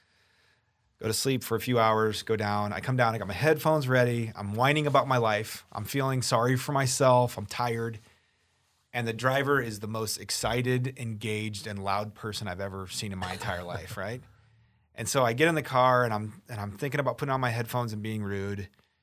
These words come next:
Speaker 1: because I'm feeling sorry for myself. And I finally get around to asking this g-, guy, you know, "What's your name?" And I will never forget it. He said, "Oh, Mister Condon, my name is Tesfaye Jafar."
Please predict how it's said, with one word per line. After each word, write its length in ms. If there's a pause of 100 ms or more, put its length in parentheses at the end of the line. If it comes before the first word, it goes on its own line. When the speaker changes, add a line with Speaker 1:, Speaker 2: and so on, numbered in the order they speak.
(280)
Speaker 1:
because 200
I'm 120
feeling 260
sorry 220
for 120
myself. 600 (220)
And 100
I 60
finally 420
get 140
around 200
to 60
asking 300
this 160
g-, 140 (100)
guy, 220
you 100
know, 80
"What's 260
your 60
name?" 320 (420)
And 80
I 60
will 100
never 260
forget 280
it. 120
He 80
said, 340 (680)
"Oh, 120
Mister 200
Condon, 260
my 80
name 160
is 120
Tesfaye 320
Jafar." 420